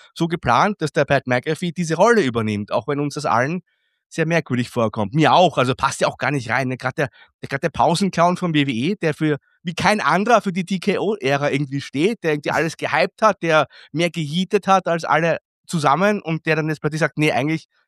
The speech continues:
eigentlich war die Attitude-Ära viel geiler vor dreißig Jahren.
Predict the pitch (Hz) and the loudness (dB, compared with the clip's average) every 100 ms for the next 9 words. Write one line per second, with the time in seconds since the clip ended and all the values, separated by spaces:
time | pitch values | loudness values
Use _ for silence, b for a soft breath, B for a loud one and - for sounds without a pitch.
0 | _ _ 160 170 160 170 151 147 147 143 | _ _ -4 0 2 2 2 0 -2 -2
1 | 120 120 117 131 117 117 123 123 120 110 | -2 0 -2 -4 -2 0 2 0 -2 -2
2 | 107 104 117 117 104 104 | -4 -4 -6 0 0 0